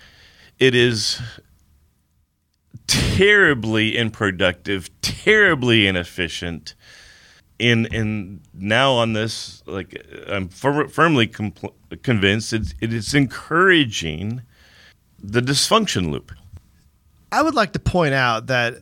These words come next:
Speaker 2: also on the Slack group yesterday, Brent said he was gonna come in and poke me and, and challenge me on some of my statements about this, but instead he's doubled down even harder than me.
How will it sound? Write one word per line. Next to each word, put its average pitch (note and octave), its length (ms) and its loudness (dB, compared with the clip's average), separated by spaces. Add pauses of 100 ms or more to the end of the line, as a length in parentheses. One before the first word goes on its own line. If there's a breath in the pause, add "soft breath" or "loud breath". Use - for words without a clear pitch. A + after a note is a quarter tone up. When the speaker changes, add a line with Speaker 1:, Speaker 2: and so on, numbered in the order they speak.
(200)
Speaker 2:
also D3+ 520 2
on A#2+ 200 -4
the A#2 80 -2
Slack A2 380 0
group A#2 240 -4
yesterday, G2+ 460 -4
Brent D3+ 340 2
said B2+ 240 2
he B2+ 140 0
was B2+ 160 0
gonna A#2 160 -4
come A#2 260 -2
in A2+ 140 0
and A2 320 -6
poke - 340 2
me D#3+ 320 4 (400 loud breath)
and, C#3 640 0 (540 soft breath)
and C3 260 -6
challenge G#3 720 4
me G#2+ 300 -2
on A2 240 -4
some C#3+ 180 0
of C3+ 100 2
my A#2 140 2
statements B2+ 600 -2
about G#2+ 320 -2
this, A2 120 -6
but E3 200 0
instead A#3+ 360 0
he's A3 300 0
doubled F#3 540 2
down F3 400 4
even D#3+ 240 2
harder E3 560 2
than A2+ 240 -2
me. G2 300 -6